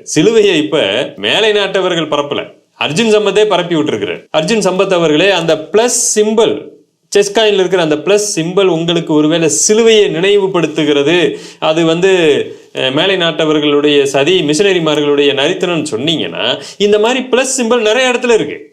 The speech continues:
அதை பார்க்கும் போதெல்லாம் அப்புறம் சிலுவை நினைவு தானே வரும். உதாரணமா ஆம்புலன்ஸ்ல அந்த பிளஸ் சிம்பல் இருக்கு. அது எப்படி இருக்கு? நல்ல,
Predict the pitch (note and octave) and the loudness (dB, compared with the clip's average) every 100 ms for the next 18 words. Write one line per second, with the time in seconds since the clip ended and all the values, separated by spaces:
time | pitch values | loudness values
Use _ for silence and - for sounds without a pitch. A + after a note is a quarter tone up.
0 | _ - E3+ A#3 A3 B3+ C4 A#3+ A#3+ B3 | _ -4 -2 0 0 -2 -2 -2 -2 -2
1 | A#3 G#3+ G#3+ A#3 B3 A3+ G3 G3+ G3 G3 | 2 2 2 0 2 2 0 0 0 0
2 | E3 D#3+ F#3 - - _ _ _ _ _ | 0 0 0 -4 -14 _ _ _ _ _
3 | _ F3+ G#3+ G3 G3 A3 F3+ A#3+ A3+ G3+ | _ 0 2 2 -2 -2 -2 -2 0 0
4 | E3+ G3+ G3+ E3+ F#3 A3+ - G3 F3+ F3 | 0 -2 -2 -2 0 0 0 -2 -2 -2
5 | C#3 A#2+ F3 E3 E3 G3 D3+ E3+ D#3+ C#3 | 0 0 0 0 2 0 0 -4 -4 -4
6 | E3+ F#3 - | 0 -2 -2